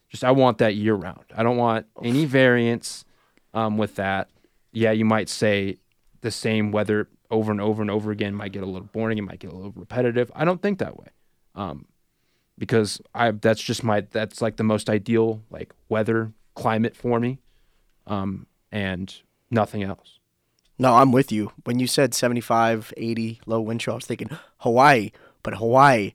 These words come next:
Speaker 2: has some serious storms, so
Speaker 1: <laughs>
Speaker 2: you had a luck on that one.
Speaker 1: I mean, yeah, during the summertime.
Speaker 2: Yeah, but yeah, I, I, to-, I totally get what you mean, and with the spring game being around that time,
Speaker 1: Yeah,
Speaker 2: it's
Speaker 1: and you
Speaker 2: go-, I
Speaker 1: might
Speaker 2: think
Speaker 1: get
Speaker 2: it's gonna be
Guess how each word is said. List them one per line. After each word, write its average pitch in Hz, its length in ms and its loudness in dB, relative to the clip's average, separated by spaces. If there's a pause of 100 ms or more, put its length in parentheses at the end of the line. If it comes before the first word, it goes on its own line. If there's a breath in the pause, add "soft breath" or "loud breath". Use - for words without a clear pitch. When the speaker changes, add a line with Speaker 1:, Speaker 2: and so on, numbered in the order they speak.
(100)
Speaker 2:
has - 200 -8
some 92 140 -10
serious 120 560 4
storms, 95 520 -2
so 120 100 0
Speaker 1:
<laughs> - 540 4
Speaker 2:
you 127 60 4
had 143 160 10
a 139 40 10
luck 131 220 8
on 120 120 2
that 107 200 0
one. 98 200 -8 (500)
Speaker 1:
I 202 160 6
mean, 226 180 4
yeah, 220 120 6
during 277 220 2
the 302 60 0
summertime. - 480 0
Speaker 2:
Yeah, - 140 -10 (200)
but 175 120 0
yeah, 247 260 2 (160)
I, 147 240 6
I, 147 40 4
to-, 160 260 4
I 135 120 4
totally 131 300 0
get 113 180 -2
what 98 200 -6
you 107 60 -8
mean, 104 220 -4
and 98 220 -8
with 131 140 -6
the 131 80 -4
spring 131 320 -2
game 120 260 0 (380 soft breath)
being 214 180 2
around 170 260 4
that 120 160 2
time, 143 340 -2 (480)
Speaker 1:
Yeah, 175 260 6
Speaker 2:
it's 170 80 6
Speaker 1:
and 139 80 4
you 156 60 6
Speaker 2:
go-, 180 60 6
I 214 40 10
Speaker 1:
might 247 100 6
Speaker 2:
think 381 100 8
Speaker 1:
get - 20 4
Speaker 2:
it's 277 140 0
gonna 165 100 8
be 147 60 6